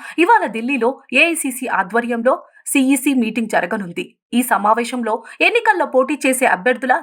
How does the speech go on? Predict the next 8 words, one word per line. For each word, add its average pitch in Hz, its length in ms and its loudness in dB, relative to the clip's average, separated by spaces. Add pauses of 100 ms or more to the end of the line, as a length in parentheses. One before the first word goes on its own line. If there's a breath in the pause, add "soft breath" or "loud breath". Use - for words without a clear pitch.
రెండో 277 240 0
జాబితాపై 240 560 0
చర్చించనున్నారు. 214 880 -6 (280)
ఈ 220 100 -4
నేపథ్యంలోనే 233 680 0 (340 loud breath)
తెలంగాణలో 359 540 2
లోక్సభకు 226 540 -4
పోటీ 233 280 -4